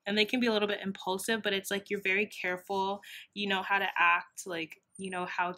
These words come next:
to, um, handle your partner's emotions. Like, I feel like these are two, like, different energies, and that's why I kinda said, like, I feel like you guys are just more so the ones that wear the pants because you're just more mature than your spouse is, but you love them all the same, you know?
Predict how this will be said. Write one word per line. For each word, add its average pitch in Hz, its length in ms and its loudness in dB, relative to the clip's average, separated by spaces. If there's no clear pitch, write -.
to, 185 540 -4
um, 180 320 0
handle 196 580 0
your 185 120 -10
partner's 180 480 -4
emotions. 180 500 -10
Like, 185 140 -6
I 202 80 -4
feel 202 180 0
like 196 140 -4
these 214 160 -4
are 226 40 0
two, 208 380 -2
like, 175 220 -4
different 180 400 -4
energies, 180 400 -6
and 190 80 -4
that's 196 200 2
why 226 120 8
I 196 60 6
kinda 180 320 -2
said, 175 240 -4
like, 175 140 -4
I 180 60 -4
feel 180 220 -2
like 180 260 0
you 202 120 0
guys 208 200 6
are 214 80 0
just 196 180 -2
more 175 540 0
so 175 320 -2
the 185 80 -4
ones 175 240 0
that - 220 -4
wear 185 180 0
the 202 140 -4
pants 175 380 2
because 208 260 -2
you're 233 100 -2
just 240 120 -8
more 226 160 4
mature 190 440 -2
than 196 140 -6
your 175 140 -6
spouse 170 540 -8
is, 233 220 -4
but 175 140 -12
you 196 120 -4
love 180 320 -2
them 185 180 -6
all 165 160 -2
the 170 120 -14
same, - 320 -10
you 180 80 -16
know? 170 360 -8